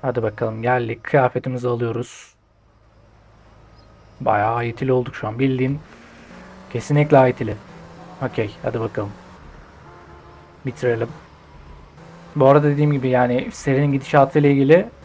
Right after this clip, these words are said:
önemli açıklamalar bir sonraki bölümde gelecek. Bu arada C T R L basıp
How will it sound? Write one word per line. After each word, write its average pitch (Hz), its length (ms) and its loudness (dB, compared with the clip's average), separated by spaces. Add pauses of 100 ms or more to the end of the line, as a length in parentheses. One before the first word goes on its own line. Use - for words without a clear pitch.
önemli 135 340 4
açıklamalar 143 480 2
bir 143 60 -6
sonraki 127 340 -2
bölümde 131 200 2
gelecek. 123 240 2
Bu 143 60 6
arada 160 140 6
C 147 160 4
T 151 120 2
R 147 40 4
L 151 100 6
basıp 151 240 0